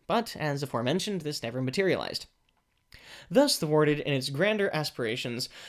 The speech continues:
the W W N F was left with a largely rural main line connecting to a tiny but bustling port and began the life of a raw materials exporter.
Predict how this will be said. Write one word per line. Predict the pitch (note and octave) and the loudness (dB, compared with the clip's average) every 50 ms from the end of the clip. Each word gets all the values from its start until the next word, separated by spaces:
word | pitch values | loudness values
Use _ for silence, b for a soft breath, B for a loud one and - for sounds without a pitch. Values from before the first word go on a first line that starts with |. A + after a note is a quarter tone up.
| B | B
the | - F#3 | -2 0
W | C#4+ C#4+ D4 C#4 B3+ | 2 2 2 2 2
W | F#3 E3+ D3+ D3 C#3+ C#3 | 2 2 2 2 2 2
N | C3 C3 | 2 2
F | D#3+ F#3+ F#3 - - | 2 0 0 -2 -4
was | F#3 F3+ E3+ | -2 0 2
left | G#3+ A#3+ B3 B3 F3+ | 4 4 4 4 0
with | G3 G3 - | 0 2 2
a | G3 F3 | 2 2
largely | D#3+ D3 F3 A3 A#3+ B3 A3+ A3+ A3+ G3 | 4 4 4 4 4 2 2 0 0 2
rural | D3+ D3+ D3+ D3 D3 C#3+ | 4 4 4 6 4 4
main | C3 A#2+ A#2 A2+ A#2+ | 4 2 2 0 0
line | A#2+ A#2 A#2 B2 C3 B B B B | 0 0 0 -2 -4 B B B B
connecting | - G3 G#3 A3+ A3+ - G#3+ G#3+ G#3+ G#3 | -2 2 2 2 2 2 0 0 0 0
to | - G#3 - | -2 -2 -2
a | F#3+ G#3+ | -2 -2
tiny | - - - D4 D4+ D4 C#4+ C#4+ | -4 -2 0 2 4 4 4 2
but | C#4 - E4 D#4+ - | 2 2 0 2 4
bustling | A#3+ G#3+ F3+ - D#3+ C#3+ C3+ | 2 2 2 2 0 -2 -2
port | B2+ - C#3+ C#3+ C#3 C3+ B B B B B B - | 0 2 4 4 4 2 B B B B B B 0
and | A3 A3 G#3+ | 2 2 2
began | A3+ G3 A3+ B3+ B3+ B3+ | 2 2 2 4 4 4
the | A3+ G#3+ | 4 4
life | E3 D3+ D3 C#3+ C#3+ - | 4 6 6 6 4 4
of | - D3+ C3+ | 2 2 2
a | C#3+ | 2
raw | C3+ B2+ C#3+ D#3 F3+ F3 | 2 2 2 4 4 4
materials | E3+ D3+ - - C#3 C3 B2+ B2+ B2 - - | 2 0 0 0 0 2 2 2 0 0 -2
exporter. | - B2 - - - B2 G#2 F2+ D#2 C2+ - - | -4 -4 -4 -6 -4 -2 -2 -2 -2 -4 -6 -10